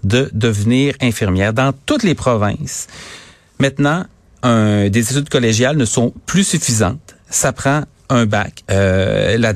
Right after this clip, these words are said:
dernière province, je crois, c'est l'Ontario, il y a dix ou quinze ans. Donc, le Québec est vraiment en retard. Pour ce qui est des infirmières auxiliaires,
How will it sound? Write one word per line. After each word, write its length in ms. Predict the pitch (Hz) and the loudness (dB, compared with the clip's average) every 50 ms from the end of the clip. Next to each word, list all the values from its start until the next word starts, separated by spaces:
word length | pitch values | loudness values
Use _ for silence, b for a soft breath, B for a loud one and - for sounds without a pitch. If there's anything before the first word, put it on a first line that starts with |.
| 98 - _ - | -4 -8 _ 0
dernière 420 | 147 143 135 127 143 151 156 143 | 0 0 2 2 2 0 0 -2
province, 400 | - - 127 113 110 123 127 123 | -2 -2 -2 0 0 0 0 0
je 80 | 113 110 | 0 -2
crois, 220 | - - - 120 | -2 -4 -4 -2
c'est 120 | - - | 0 0
l'Ontario, 460 | 113 113 120 123 120 127 101 104 117 127 | 0 2 2 2 0 0 0 0 0 2
il 60 | 127 | 2
y 40 | 107 | 0
a 40 | |
dix 240 | 95 104 135 131 - | 0 0 -2 -2 -2
ou 60 | 135 120 | -4 -2
quinze 320 | - 117 107 101 92 101 | 0 0 2 2 2 2
ans. 100 | 143 170 | 0 0
Donc, 220 | 160 127 147 151 - | 2 0 0 0 -2
le 80 | 127 | -2
Québec 240 | 117 147 180 208 - | -2 -2 -2 0 -2
est 40 | 135 | -2
vraiment 340 | 98 - 120 120 135 160 165 - _ | 0 0 0 2 0 0 -2 -4 _
en 140 | 117 117 107 | -2 -2 -2
retard. 400 | - - - 110 - - - 156 B B B B B B B B B - | -2 -4 -4 -4 -4 -4 -6 -8 B B B B B B B B B 0
Pour 140 | 202 202 - | 0 0 2
ce 60 | - | 0
qui 60 | - | 0
est 40 | 240 | 0
des 160 | 226 170 156 | 2 2 2
infirmières 640 | 156 147 - 156 143 143 147 156 170 185 196 185 - - | 2 2 2 2 2 2 2 2 2 2 0 0 -2 0
auxiliaires, 960 | - 175 190 160 143 123 139 139 123 127 123 120 127 151 240 277 269 185 - | 0 0 2 2 0 0 0 0 2 2 2 2 2 0 -2 -4 -6 -6 -10